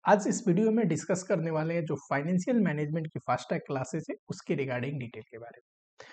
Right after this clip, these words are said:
देखो, फाइनेंशियल मैनेजमेंट मैंने आपको बोला था कि ट्वेंटी फ़ोर्थ फरवरी से मैं रेगुलर कर दूंगा लेक्चर, तो यानी कि कल से फाइनेंशियल मैनेजमेंट की क्लासेज रेगुलर डलेगी।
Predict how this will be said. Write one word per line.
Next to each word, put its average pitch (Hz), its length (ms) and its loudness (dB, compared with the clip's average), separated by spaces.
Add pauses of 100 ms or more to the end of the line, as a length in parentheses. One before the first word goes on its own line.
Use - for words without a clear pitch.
(220)
देखो, 214 160 10
फाइनेंशियल 180 560 4
मैनेजमेंट 185 480 4
मैंने 170 200 2
आपको 156 280 -2
बोला 151 320 0
था 170 180 -6 (100)
कि 170 80 0
ट्वेंटी 151 340 -2
फ़ोर्थ 220 400 2
फरवरी 156 340 0
से 180 140 -4
मैं 160 140 -2
रेगुलर 123 420 -4
कर 135 100 -4
दूंगा 143 240 -6
लेक्चर, 139 300 -4 (140)
तो 160 60 -6
यानी 151 300 0
कि 202 140 0 (120)
कल 190 140 4
से 202 180 0
फाइनेंशियल 165 560 -4
मैनेजमेंट 131 540 -4
की 175 60 -8
क्लासेज 170 460 -2
रेगुलर 165 340 0
डलेगी। - 960 -16